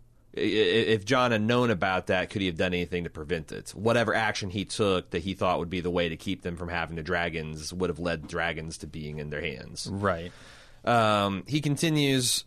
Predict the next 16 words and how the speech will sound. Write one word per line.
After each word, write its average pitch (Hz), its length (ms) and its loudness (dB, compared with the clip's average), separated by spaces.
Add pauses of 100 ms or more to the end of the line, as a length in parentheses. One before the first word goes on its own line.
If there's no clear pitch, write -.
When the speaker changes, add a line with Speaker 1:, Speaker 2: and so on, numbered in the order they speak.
Speaker 1:
uh, 104 180 4
let 107 160 4
him 104 60 0
finish 98 300 0
his, - 240 -4
his 92 240 -2
thought 90 240 2
here, 87 200 0
Jason. 82 540 -4 (140)
Uh, 87 160 2
Jon's 117 360 2
fear 113 240 2
that 98 160 0
the 95 60 -2
White 98 320 2
Walkers, 98 640 2